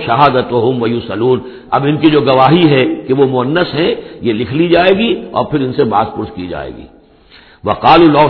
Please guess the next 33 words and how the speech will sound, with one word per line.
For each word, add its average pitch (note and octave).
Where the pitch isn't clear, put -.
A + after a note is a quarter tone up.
شَاءَ C#3
الرَّحْمَٰنُ B2+
مَا B2
عَبَدْنَاهُمْ، A2
اور A#2+
وہ D3
کہتے C#3+
ہیں D3
اگر A#2
اللہ C3
رحمان C#3+
چاہتا D3
تو B2+
ہم A#2+
ان B2+
کی C#3+
بندگی C3
نہ -
کرتے، C3
نہ E3
پوچھتے F#3
ان C3+
کو۔ A2+
مَا D3
لَهُم E3+
بِذَٰلِكَ D3
مِنْ C3+
عِلْمٍ، C3+
نہیں D#3+
ہے D#3+
ان C3+
کے B2+
پاس A#2+